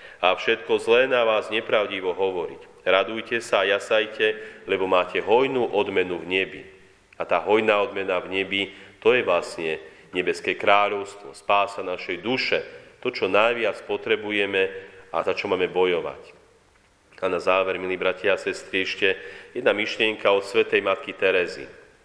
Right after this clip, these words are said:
Povedala: "Ľudia sa stávajú svätými len za cenu veľkých obetí,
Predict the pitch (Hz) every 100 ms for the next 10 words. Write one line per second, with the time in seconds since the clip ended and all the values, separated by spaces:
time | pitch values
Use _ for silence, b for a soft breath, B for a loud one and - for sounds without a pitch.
0 | B B B 90 95 92 98 98 98 92
1 | - - - - _ _ - 95 113 131
2 | 131 131 113 - 117 120 135 131 107 -
3 | 107 107 113 113 113 113 107 - 101 104
4 | 113 107 - 110 98 117 139 - 107 -
5 | 110 107 98 - -